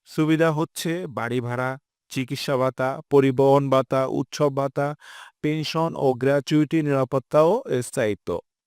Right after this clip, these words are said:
পোস্টিং ঢাকা মেট্রো স্টেশন, ডিপো বা অপারেশন সেন্টারে। তাহলে আপনারা এত সময় দেখলেন ট্রেন অপারেটর পদে যারা নিয়োগ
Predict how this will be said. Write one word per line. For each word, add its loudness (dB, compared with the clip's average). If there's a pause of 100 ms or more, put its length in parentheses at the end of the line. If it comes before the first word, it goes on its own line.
(140)
পোস্টিং 0
ঢাকা -4 (320)
মেট্রো 0
স্টেশন, 2
ডিপো 4
বা 4 (320)
অপারেশন 2
সেন্টারে। -6 (1300)
তাহলে 2
আপনারা -2
এত -2
সময় -4
দেখলেন -2 (1500)
ট্রেন 0
অপারেটর 0 (100)
পদে -2 (400)
যারা -2
নিয়োগ -2